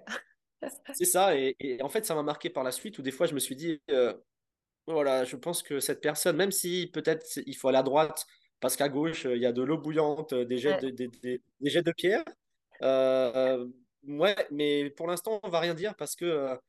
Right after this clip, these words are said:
Speaker 2: euh, il y a peut-être des choses que je ne connais pas. Et en
Speaker 1: Ouais.
Speaker 2: l'occurrence, on, on connaissait pas les vraies activités du patron de ce restaurant.
Speaker 1: Ouais.
Speaker 2: Et en fait, il, il, il avait pas besoin qu'on le conseille sur comment gérer ses choses.
Speaker 1: Pour en revenir à la fin de tes études,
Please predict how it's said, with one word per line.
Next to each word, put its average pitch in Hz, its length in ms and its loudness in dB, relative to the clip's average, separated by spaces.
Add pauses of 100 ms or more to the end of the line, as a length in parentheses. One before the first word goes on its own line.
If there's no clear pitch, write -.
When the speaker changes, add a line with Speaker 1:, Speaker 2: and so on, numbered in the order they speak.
(480)
Speaker 2:
euh, 113 540 0
il 117 60 -6
y 127 60 -2
a 131 40 0
peut-être 180 280 -2
des 165 80 0
choses 196 240 -2
que - 100 -16
je 143 140 -6
ne 127 80 -8
connais 202 240 0
pas. 165 280 -6 (380)
Et 131 80 -2
en 131 60 0
Speaker 1:
Ouais. 196 60 2
Speaker 2:
l'occurrence, 170 380 0
on, 127 180 -4 (420)
on 131 60 -12
connaissait 165 340 0
pas 196 100 0
les 170 100 2
vraies 143 200 0
activités 151 420 -6
du 131 100 -8
patron 131 280 -4
de 123 80 -2
ce 120 80 -4
restaurant. - 520 0 (680)
Speaker 1:
Ouais. 202 260 -4
Speaker 2:
Et 127 80 2
en 120 60 2
fait, 190 240 2
il, 139 220 -8
il, 127 160 -10 (100)
il 131 100 0
avait 143 140 4
pas 202 160 6
besoin 170 340 4
qu'on 156 120 0
le 127 60 -2
conseille 143 600 -2
sur - 460 -4 (320)
comment 127 260 2
gérer 120 220 2
ses 120 100 -2
choses. - 140 -6
Speaker 1:
Pour 262 80 0
en 269 140 2
revenir 208 280 0
à 175 40 2
la 190 100 0
fin 254 160 -4
de 254 80 0
tes 220 200 -2
études, 247 540 -4